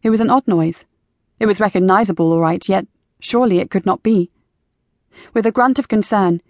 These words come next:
he scrambled out of the sleeping bag, stuffed his precious parcel into the loose waistband of his trousers, crouched down, and hurried outside. He searched the sky for the source of the noise.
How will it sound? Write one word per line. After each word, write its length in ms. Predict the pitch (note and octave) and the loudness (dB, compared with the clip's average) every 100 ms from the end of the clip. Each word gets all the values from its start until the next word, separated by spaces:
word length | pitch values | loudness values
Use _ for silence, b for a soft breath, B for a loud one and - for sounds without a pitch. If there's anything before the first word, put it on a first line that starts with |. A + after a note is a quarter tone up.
| _ | _
he 80 | A#3 | -6
scrambled 480 | - A#3+ A3+ F#3+ F#3 | -4 0 0 2 0
out 160 | F3+ | 0
of 60 | F#3 | -2
the 60 | F#3 | -4
sleeping 340 | G#3+ G3+ F#3 | -4 -2 0
bag, 260 | F3 E3+ - _ _ - | 0 -2 -8 _ _ -6
stuffed 300 | A#3 G#3+ - | -4 -4 -4
his 140 | F3+ | -6
precious 340 | - G3 B3 | -4 -4 -4
parcel 400 | - G#3 F#3 - | -2 0 0 0
into 220 | F3+ F3 F3+ | -2 0 0
the 80 | |
loose 280 | F3+ G3+ G3 | 0 0 -2
waistband 460 | G3+ G3 - F3 F3 | -2 -2 -2 -2 0
of 60 | |
his 120 | E3+ E3 | -4 -4
trousers, 480 | A3 G#3+ F3+ E3+ - b b b _ | 0 0 0 -6 -10 b b b _
crouched 340 | A3 G#3 - | -2 -2 -2
down, 320 | G#3+ F3 E3 - _ - | -2 0 -2 -4 _ -4
and 120 | G3 | 0
hurried 220 | G3 F3+ | 0 0
outside. 560 | F3 - - F#3 E3 - _ _ _ _ _ _ _ _ _ _ B B | 0 -2 -2 -2 -2 -6 _ _ _ _ _ _ _ _ _ _ B B
He 80 | - | -6
searched 320 | A#3+ C4 B3+ | 0 0 0
the 100 | C#4 | -2
sky 380 | C4 - F#3+ F#3+ | -2 0 2 2
for 100 | F#3 | 0
the 80 | F#3+ | -4
source 360 | - G3+ F3+ F3 | -2 -2 -2 -2
of 40 | |
the 80 | F3 | 0
noise. 440 | F#3+ F3+ E3+ - | 0 0 -2 -4